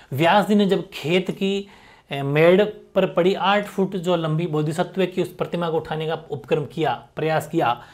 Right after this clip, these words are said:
तो खेत की मालकिन बुढ़िया ने ये कहते हुए ऐतराज़ किया कि "वो मूर्ति मेरी है और मैं इसे नहीं दूंगी, ये मेरे खेत से निकली है। दो दिन तक हमारा हल रुका रहा, तब हम इसे निकला, निकाल पाए थे, हमारा नुकसान कौन भरेगा?"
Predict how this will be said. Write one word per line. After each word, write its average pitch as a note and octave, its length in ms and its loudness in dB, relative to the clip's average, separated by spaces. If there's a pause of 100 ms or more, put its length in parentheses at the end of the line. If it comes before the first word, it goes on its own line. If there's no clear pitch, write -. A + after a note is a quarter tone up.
(200)
तो F#3 80 -2
खेत F3+ 280 0
की G3 100 -2
मालकिन E3+ 460 2
बुढ़िया D#3+ 260 2
ने C3+ 200 -8 (280)
ये F#3+ 140 4
कहते F3 360 2
हुए G3+ 140 4
ऐतराज़ E3 560 0
किया C3 260 -6 (260)
कि F3 80 2
"वो E3 60 4
मूर्ति D#3 300 0
मेरी C#3 380 0
है A2 300 -10 (280)
और D#3 120 6
मैं D#3+ 300 0
इसे D#3+ 160 -2
नहीं C3 320 -2
दूंगी, A2+ 280 -4 (280)
ये D#3 60 2
मेरे D#3 280 2
खेत E3+ 240 0
से E3 140 -2
निकली A#2 320 -6
है। G#2 120 -10 (340)
दो F#3+ 260 8
दिन G3 220 4
तक F#3 180 -2
हमारा E3+ 340 0
हल D3+ 200 0
रुका C#3+ 300 -2
रहा, A#2 320 -8 (340)
तब A#3 160 10
हम F3 240 4
इसे D#3+ 180 -2
निकला, C3 440 0
निकाल C3 280 -2
पाए B2 260 -6
थे, A#2+ 100 -8 (360)
हमारा E3 200 2
नुकसान D#3+ 440 0
कौन D#3 180 0
भरेगा?" A2+ 360 -6